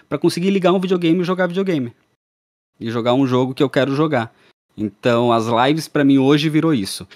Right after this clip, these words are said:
O que eu tô fazendo agora com as lives é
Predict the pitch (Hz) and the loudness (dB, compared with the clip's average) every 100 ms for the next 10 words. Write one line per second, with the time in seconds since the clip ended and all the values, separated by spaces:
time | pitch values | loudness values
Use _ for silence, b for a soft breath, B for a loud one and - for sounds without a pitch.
0 | B B - 123 240 262 208 160 156 151 | B B -8 0 0 0 0 2 2 2
1 | 131 104 120 117 190 135 92 107 98 95 | 0 -2 0 2 4 2 0 -2 -2 0
2 | 98 120 190 107 82 - _ _ _ _ | 0 2 0 -4 -14 -18 _ _ _ _
3 | _ _ - 117 117 113 110 107 104 98 | _ _ -4 0 2 2 2 2 0 0
4 | 92 85 | -2 -4